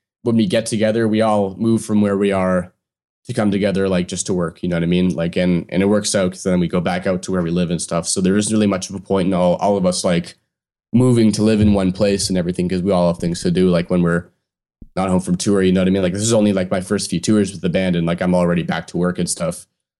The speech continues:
for, like, the last three weeks and everything before I go out again. And, um, and yeah, like, it's just, it's just something about, like, like, we all have our, our lives situated where we are and stuff. Like, I don't really have any intentions of, uh, moving out of Toronto. Like, this is my home and stuff.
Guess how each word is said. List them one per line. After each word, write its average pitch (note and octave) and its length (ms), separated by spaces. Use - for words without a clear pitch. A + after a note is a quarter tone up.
for, - 60
like, F#2 120
the - 80
last F#2 380
three C3 120
weeks F#2 300
and - 80
everything F2 300
before F#2 280
I F2 40
go E2+ 140
out F#2+ 160
again. F2+ 340
And, F2+ 260
um, F2+ 440
and G2+ 160
yeah, G2+ 100
like, F#2 140
it's F#2+ 140
just, - 300
it's F#2 160
just G#2+ 140
something G#2 280
about, F#2+ 240
like, F2 280
like, E2+ 160
we F#2+ 120
all F#2+ 180
have F2 200
our, E2+ 360
our F2+ 100
lives F#2 300
situated F2 480
where F2 100
we E2 140
are F2 160
and E2+ 80
stuff. F2 220
Like, F2+ 120
I G2+ 80
don't G#2+ 80
really G#2 200
have G2 180
any F#2 80
intentions F#2+ 500
of, F2+ 180
uh, E2+ 220
moving A2+ 240
out F#2 80
of F2+ 80
Toronto. F#2 380
Like, D#2+ 160
this F2+ 140
is F2+ 60
my E2 140
home F#2 220
and F2 100
stuff. F2 380